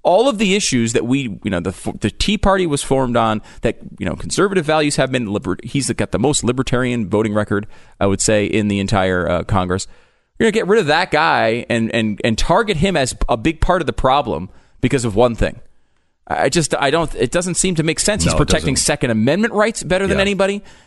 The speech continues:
Speaker 1: in Congress. He's, he's cutting spending.
Speaker 2: We can't be a one-trick pony.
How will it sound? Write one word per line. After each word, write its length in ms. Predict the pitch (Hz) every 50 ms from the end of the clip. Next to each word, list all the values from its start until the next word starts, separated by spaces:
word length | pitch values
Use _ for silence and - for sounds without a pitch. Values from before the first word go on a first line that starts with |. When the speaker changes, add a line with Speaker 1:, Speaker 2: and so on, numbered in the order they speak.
| _ -
Speaker 1:
in 140 | - 180 185
Congress. 540 | 175 - 180 190 185 190 202 208 196 - - - - - -
He's, 340 | - - 143 123 - - -
he's 280 | - 123 135 123 113 -
cutting 340 | - - 135 117 113 101 98
spending. 680 | - - - - - 160 190 208 226 220 220 220 226 -
Speaker 2:
We 120 | - 123 131
can't 440 | - - - 180 185 190 190 190 -
be 320 | 151 151 151 156 151 131 -
a 140 | 110 110 110
one-trick 680 | 98 82 90 104 117 123 117 - - 123 104 - - -
pony. 440 | - 101 104 107 92 71 62 -